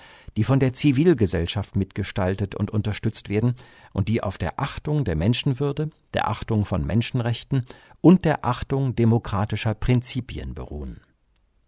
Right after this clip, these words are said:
Grundrechte werden nicht von allein oder durch freiwillige Selbstverpflichtungen von Konzernen obsiegen.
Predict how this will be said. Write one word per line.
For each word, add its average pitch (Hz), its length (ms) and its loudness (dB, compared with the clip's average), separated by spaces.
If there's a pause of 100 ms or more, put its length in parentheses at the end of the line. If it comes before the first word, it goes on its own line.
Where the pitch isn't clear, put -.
(1120)
Grundrechte 151 800 4
werden 123 340 4
nicht 143 220 2
von 127 240 2
allein 120 420 4
oder 71 280 -4
durch 73 260 -8
freiwillige 104 520 2
Selbstverpflichtungen 117 1000 2
von 107 240 0
Konzernen 113 600 0
obsiegen. 67 600 -10